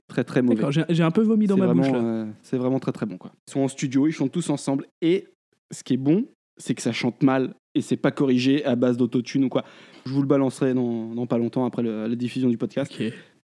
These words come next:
Speaker 1: Belle découverte.
Speaker 2: Belle
Speaker 1: Belle
Speaker 2: découverte.
Speaker 1: découverte. Je pense que t'as, t'as pas vu, t'as pas vu autant de gens de sitcom français chanter en même temps.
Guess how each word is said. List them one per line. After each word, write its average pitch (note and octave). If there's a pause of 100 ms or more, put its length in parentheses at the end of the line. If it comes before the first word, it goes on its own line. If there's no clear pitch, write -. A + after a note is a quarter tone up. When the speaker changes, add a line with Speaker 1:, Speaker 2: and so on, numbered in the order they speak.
(240)
Speaker 1:
Belle D#3
découverte. D3+
Speaker 2:
Belle D3+
Speaker 1:
Belle D3+
Speaker 2:
découverte. B2+
Speaker 1:
découverte. -
Je -
pense D3+
que C3+
t'as, C3+
t'as C#3+
pas D#3
vu, D#3+
t'as E3
pas D#3+
vu E3
autant E3
de D3+
gens D#3+
de D#3
sitcom D3
français D3+
chanter C#3
en C3
même B2+
temps. G#2+